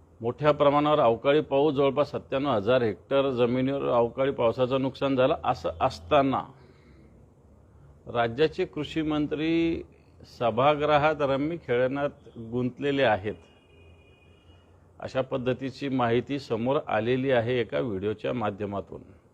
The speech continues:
आता रम्मी खेळायची असेल मंत्र्याला तर त्यांचं घरदार सगळं आहे, परंतु सभागृहात रम्मी खेळणं आणि शेतकऱ्यांच्या प्रश्नाकडे दुर्लक्ष करणं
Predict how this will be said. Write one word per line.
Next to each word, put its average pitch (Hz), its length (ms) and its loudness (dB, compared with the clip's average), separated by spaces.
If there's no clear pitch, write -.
आता - 200 -4
रम्मी 131 400 2
खेळायची 147 480 2
असेल 156 260 0
मंत्र्याला 151 640 0
तर 147 120 -4
त्यांचं 147 340 -4
घरदार 139 600 2
सगळं 151 320 -2
आहे, 143 360 0
परंतु 156 480 -2
सभागृहात 170 760 4
रम्मी 165 440 0
खेळणं 131 300 0
आणि 135 140 -4
शेतकऱ्यांच्या 139 560 -4
प्रश्नाकडे 135 560 -4
दुर्लक्ष 139 440 -4
करणं 110 460 -4